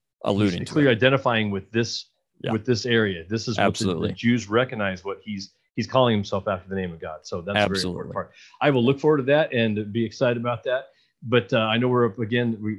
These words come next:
Speaker 2: we've had very short, uh, not short, but
Speaker 1: Yeah, I
Speaker 2: time
Speaker 1: keep
Speaker 2: frames
Speaker 1: having
Speaker 2: that are
Speaker 1: places I have to
Speaker 2: specific.
Speaker 1: go. Yeah,
Speaker 2: <laughs>
Speaker 1: yeah.
Speaker 2: I know, you gotta go over to Egypt.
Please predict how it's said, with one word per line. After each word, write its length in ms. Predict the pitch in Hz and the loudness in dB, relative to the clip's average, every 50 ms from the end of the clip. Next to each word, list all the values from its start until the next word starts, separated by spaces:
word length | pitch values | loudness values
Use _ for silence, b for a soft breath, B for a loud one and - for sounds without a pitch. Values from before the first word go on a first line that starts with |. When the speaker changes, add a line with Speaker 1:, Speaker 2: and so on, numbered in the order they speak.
| - 113 | -8 -12
Speaker 2:
we've 140 | 110 107 92 | -12 -10 -4
had 240 | 113 107 107 - - | -2 -2 -2 -2 0
very 200 | 113 113 110 107 | 0 0 0 -2
short, 400 | - - 127 117 110 98 - - | -2 0 2 2 2 0 0 -2
uh, 340 | 113 104 101 98 98 95 98 95 - - - _ _ _ - - | 0 0 0 -2 -4 -8 -10 -12 -16 -20 -20 _ _ _ -8 -4
not 240 | 131 123 117 - | -2 -2 -2 -4
short, 380 | - - - 127 110 101 95 - | -10 -8 -4 -4 -4 -4 -6 -10
but 120 | - 98 - _ _ _ - | -16 -18 -18 _ _ _ -8
Speaker 1:
Yeah, 200 | 101 98 - - | -6 -4 -4 -2
I 120 | - - 113 | 0 2 2
Speaker 2:
time 120 | 127 120 | 2 2
Speaker 1:
keep 100 | 113 104 | 2 2
Speaker 2:
frames 200 | 101 104 101 101 | 2 2 2 2
Speaker 1:
having 40 | 101 | 2
Speaker 2:
that 100 | 117 104 | 2 2
are 40 | 107 | 2
Speaker 1:
places 300 | 107 101 - - 101 107 | 2 2 0 -2 0 2
I 80 | 104 104 | 2 2
have 80 | 110 | 2
to 60 | 123 | 0
Speaker 2:
specific. 100 | 123 107 | -2 -2
Speaker 1:
go. 280 | 98 98 92 87 85 - _ - | -2 -2 -2 -2 -4 -8 _ -4
Yeah, 200 | 107 101 87 - - - | -2 -2 0 0 -2 -4
Speaker 2:
<laughs> 100 | - - | -2 -2
Speaker 1:
yeah. 200 | 104 98 90 - - | -2 -2 -2 0 0
Speaker 2:
I 80 | 151 151 | 0 2
know, 100 | 180 233 233 | 4 4 4
you 100 | 135 127 | 4 2
gotta 180 | 160 170 170 | 2 0 2
go 120 | 160 185 190 | 2 2 2
over 100 | 180 170 | 2 2
to 140 | 170 151 156 | 0 -2 0
Egypt. 440 | 202 233 214 - - 101 - _ | 0 0 0 -2 -4 -10 -10 _